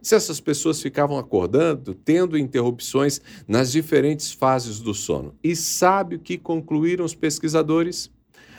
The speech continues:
Aqueles participantes com sono de má qualidade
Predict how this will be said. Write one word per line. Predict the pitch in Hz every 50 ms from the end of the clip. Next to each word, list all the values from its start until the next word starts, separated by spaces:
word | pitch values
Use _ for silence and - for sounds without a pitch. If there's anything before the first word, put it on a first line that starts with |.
| - - -
Aqueles | 131 139 139 139 - - - 190 202 214 226 226 220 185 -
participantes | - - 180 175 165 - - - - - 120 95 80 78 - - -
com | - - 123 120
sono | - - - - 175 180 175 156
de | 120 113 107
má | 104 107 123 147 170 180
qualidade | 175 - 170 127 104 87 82 82 95 104 98 85 - - -